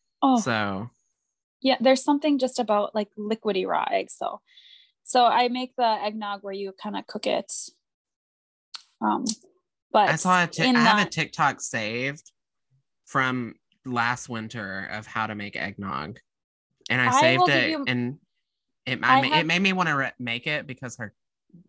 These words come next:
Speaker 2: glasses were so cute.
Speaker 1: Oh, yes.
Speaker 2: They were so cute.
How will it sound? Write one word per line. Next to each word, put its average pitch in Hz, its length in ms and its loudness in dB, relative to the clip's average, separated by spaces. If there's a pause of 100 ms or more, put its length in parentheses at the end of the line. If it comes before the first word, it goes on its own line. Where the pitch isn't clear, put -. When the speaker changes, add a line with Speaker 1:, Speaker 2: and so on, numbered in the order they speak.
(140)
Speaker 2:
glasses 101 480 -8
were - 80 -12
so - 300 -14
cute. - 480 -16 (600)
Speaker 1:
Oh, 220 120 0
yes. - 180 -12
Speaker 2:
They 143 140 2
were 143 200 0
so 120 340 -4
cute. - 420 -10